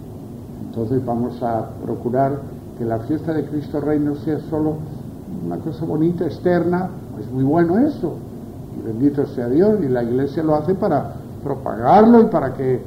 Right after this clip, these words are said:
entre en la conciencia de todo el mundo, ¿verdad? Yo creo que, aunque se diga que estamos muy mal,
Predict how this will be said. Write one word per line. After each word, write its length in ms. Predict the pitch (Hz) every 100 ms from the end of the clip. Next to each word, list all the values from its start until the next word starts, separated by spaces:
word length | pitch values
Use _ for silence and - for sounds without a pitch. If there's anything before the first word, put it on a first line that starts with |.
| - - 127
entre 320 | 160 180 180
en 60 |
la 120 | 160 139
conciencia 520 | 135 123 160 156 160
de 100 | 143
todo 220 | - 156
el 60 | 160
mundo, 480 | 220 226 208 196 - - - - - 104
¿verdad? 260 | 120 160 - - - - - - - - - - 104
Yo 80 | 107 110
creo 220 | 117 131
que, 260 | 139 123 - - - -
aunque 400 | 117 120 127 120
se 180 | - 120
diga 280 | 123 151 135
que 100 | 123
estamos 440 | - 131 139 131
muy 140 | 143 156
mal, 360 | 131 120 160